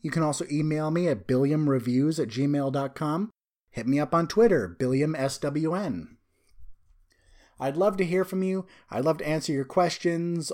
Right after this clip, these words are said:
or I'd love to hear your opinions. So hit me up. And as always, do not forget to check out Somewhat Nerdy Radio.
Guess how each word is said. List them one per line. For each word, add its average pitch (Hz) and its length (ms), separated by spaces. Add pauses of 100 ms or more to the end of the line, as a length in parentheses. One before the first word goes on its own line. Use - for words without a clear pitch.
(100)
or 135 320
I'd 135 100
love 135 140
to 160 60
hear 190 120
your 196 240
opinions. 117 680 (520)
So 151 140
hit 190 160
me 202 140
up. 220 260 (600)
And 139 140
as 196 220
always, 208 320
do 170 160
not 180 400 (120)
forget 165 760 (880)
to 120 100
check 160 260
out 156 220 (260)
Somewhat 175 520
Nerdy 160 280
Radio. 135 600